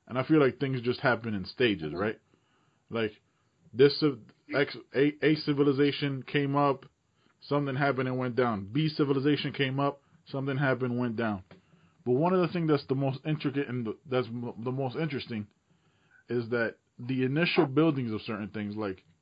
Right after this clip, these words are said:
Speaker 1: the one I was watching was, uh, Teotihuacan,
Speaker 2: Uh-huh.
Speaker 1: right? There's no proof of when it was built. They,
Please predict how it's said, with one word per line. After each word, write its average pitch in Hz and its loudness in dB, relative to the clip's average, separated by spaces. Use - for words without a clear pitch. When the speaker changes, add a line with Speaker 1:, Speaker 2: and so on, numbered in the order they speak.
Speaker 1:
the 107 -8
one 139 -2
I 143 -2
was 135 0
watching 131 0
was, 117 -4
uh, 107 -4
Teotihuacan, 131 0
Speaker 2:
Uh-huh. 95 2
Speaker 1:
right? 123 -4
There's 139 4
no 160 6
proof 190 0
of 139 2
when 147 0
it 151 0
was 143 0
built. 120 0
They, 123 0